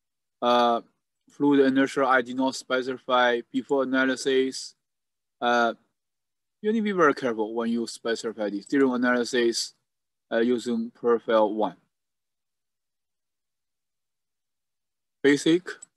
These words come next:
use these values. And linear,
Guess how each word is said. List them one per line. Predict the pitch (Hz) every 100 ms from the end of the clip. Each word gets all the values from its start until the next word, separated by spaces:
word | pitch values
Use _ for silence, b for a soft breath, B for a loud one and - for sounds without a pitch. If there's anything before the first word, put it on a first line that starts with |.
| _ _ _ _ _ _ -
use | 127 110
these | 123 -
values. | 101 87 - _ _ _ _ _ _ _ _ _ -
And | 117 127
linear, | 160 151 131 127